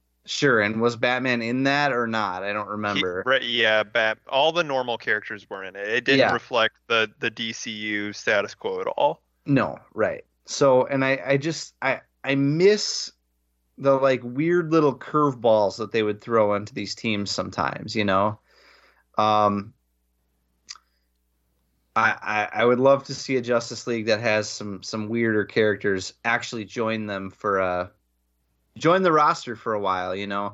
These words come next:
Speaker 1: I, I just, this is just such a basic take, uh, and then to sideline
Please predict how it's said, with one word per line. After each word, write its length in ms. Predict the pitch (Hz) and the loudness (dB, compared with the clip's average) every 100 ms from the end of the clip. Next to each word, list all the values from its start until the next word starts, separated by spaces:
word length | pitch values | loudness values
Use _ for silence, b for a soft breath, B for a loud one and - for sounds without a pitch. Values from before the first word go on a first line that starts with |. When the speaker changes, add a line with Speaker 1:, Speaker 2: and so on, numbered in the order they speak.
| b b b b b _ _ _ | b b b b b _ _ _
Speaker 1:
I, 180 | 123 127 - _ | -4 -4 -6 _
I 100 | 135 | -4
just, 460 | 131 160 151 - _ _ _ _ _ _ _ _ _ _ _ B B B B - _ | -2 -4 -6 -12 _ _ _ _ _ _ _ _ _ _ _ B B B B -20 _
this 180 | 147 143 | -6 -6
is 120 | 160 | -8
just 220 | 139 156 - | -4 -2 0
such 200 | 151 151 | 2 2
a 80 | |
basic 840 | 120 131 127 127 - 120 - - _ _ _ _ _ - | 2 4 2 2 -2 -2 -4 -20 _ _ _ _ _ -10
take, 540 | - 120 104 - - _ _ _ _ - | 0 2 2 -4 -20 _ _ _ _ -4
uh, 300 | 104 101 98 | 0 2 2
and 160 | 107 110 | -2 0
then 160 | 113 113 | 0 -2
to 120 | 107 | -6
sideline 800 | - 120 117 113 110 107 101 | -2 0 0 2 0 0 -4